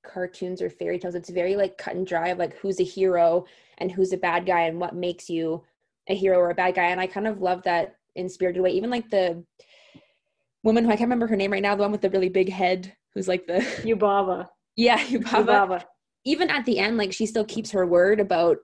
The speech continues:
Speaker 1: like, once Chihiro beats that riddle, she's like, "Oh, yeah, you can go." And you even see that she, like, has love for her big giant baby. Like, she's not just, like, this
Speaker 2: <laughs>
Speaker 1: heartless person, which I sort of love that it shows that, like, even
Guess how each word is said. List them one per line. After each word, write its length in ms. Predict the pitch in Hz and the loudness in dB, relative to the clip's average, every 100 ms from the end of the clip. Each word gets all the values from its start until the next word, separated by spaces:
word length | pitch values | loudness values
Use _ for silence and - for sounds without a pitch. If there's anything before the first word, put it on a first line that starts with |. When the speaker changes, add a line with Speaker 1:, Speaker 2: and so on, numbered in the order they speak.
| _ | _
Speaker 1:
like, 240 | 185 175 175 | 0 0 0
once 260 | 185 185 | -4 -4
Chihiro 420 | - 190 185 180 175 | -4 0 2 2 0
beats 240 | 180 175 | -2 0
that 180 | 175 - | -2 0
riddle, 180 | 175 185 | 0 -2
she's 140 | 190 | -4
like, 100 | 190 | 0
"Oh, 80 | 190 | 4
yeah, 140 | 190 | 4
you 140 | 180 180 | 4 0
can 180 | 202 | -2
go." 320 | 180 175 175 175 | 0 2 2 2
And 200 | 175 180 _ - | 0 -6 _ -4
you 100 | 208 | -2
even 220 | 208 208 | 0 0
see 160 | 208 | 0
that 160 | 190 - | -2 -2
she, 180 | - 190 | 0 0
like, 240 | 170 - _ | 0 -2 _
has 300 | - 190 180 | -4 -2 -2
love 320 | 180 185 180 | 0 0 0
for 100 | 190 | -2
her 160 | 185 175 | -2 -2
big 320 | 185 180 170 _ _ | -2 -4 -6 _ _
giant 400 | 170 180 180 175 | -4 -2 -2 -4
baby. 340 | 180 170 170 196 | -2 0 0 2
Like, 140 | 175 | 0
she's 180 | - 180 | 0 -4
not 180 | 180 - | -4 -4
just, 160 | 185 185 | -2 0
like, 160 | 175 | 0
this 120 | 185 202 | 0 -2
Speaker 2:
<laughs> 140 | 196 | -2
Speaker 1:
heartless 520 | 185 180 190 185 - - - - _ | 0 2 2 0 -2 -18 -20 -20 _
person, 320 | 202 185 254 | -2 -2 -2
which 80 | 226 | 0
I 60 | |
sort 220 | 208 220 226 | 0 2 0
of 120 | 202 | 0
love 380 | 175 185 196 185 | 2 2 2 2
that 100 | 175 | 0
it 140 | - | -2
shows 240 | - 175 190 | -2 0 2
that, 120 | 175 | 0
like, 140 | 175 | -2
even 400 | 196 185 180 180 | -4 -6 -4 -6